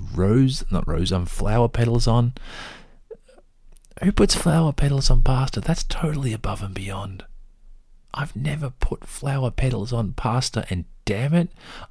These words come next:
I need to up my game. I need to put flower petals on pasta because, oof, I, I, I, I double that. Oof, oof.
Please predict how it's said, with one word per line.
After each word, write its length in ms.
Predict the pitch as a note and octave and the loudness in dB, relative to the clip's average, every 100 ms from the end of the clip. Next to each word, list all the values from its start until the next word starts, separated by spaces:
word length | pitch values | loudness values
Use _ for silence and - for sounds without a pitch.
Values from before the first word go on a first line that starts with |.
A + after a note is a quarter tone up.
| - - | -20 -6
I 200 | G#2+ C#3 | -2 0
need 260 | D3 G#2 - | 0 0 -2
to 180 | - | -6
up 180 | F2 - | -6 -6
my 120 | - | -8
game. 420 | E2 D2 C#2 D2+ D#2+ - - - - - - - - - - - | -6 -6 -6 -8 -12 -20 -20 -20 -20 -20 -20 -20 -20 -20 -20 -12
I 100 | - | -6
need 140 | A#2 A#2+ | -4 -6
to 80 | |
put 220 | - A#1 - | -8 -10 -8
flower 320 | - D2 F2 | -8 -6 -4
petals 500 | - D#2+ B1 - - - | -2 -2 -4 -8 -8 -10
on 440 | D#2+ D#2+ D2+ D#2 - - | -6 -4 -4 -8 -12 -10
pasta 520 | F2+ F#2 F2+ - G1+ - - | -4 -2 -2 -6 -10 -14 -10
because, 460 | - - - - - - F4 | -6 -4 -4 -6 -10 -10 0
oof, 340 | E4+ - - - _ - - _ _ _ - _ - - _ _ _ - _ _ - | 0 0 -4 -12 _ -20 -20 _ _ _ -20 _ -20 -20 _ _ _ -20 _ _ -8
I, 120 | - - | -8 -6
I, 200 | A#2 D3 - | -4 -4 0
I, 200 | C#3 C3 - - | 0 0 -6 -10
I 80 | - | -6
double 280 | C3 C#3+ D#3 | 0 2 4
that. 180 | G2 - - - - | 2 -2 -12 -10 0
Oof, 340 | G4+ - - - - - - | 2 2 0 -10 -16 -4 2
oof. 320 | F#4 D#4+ - | 4 4 -2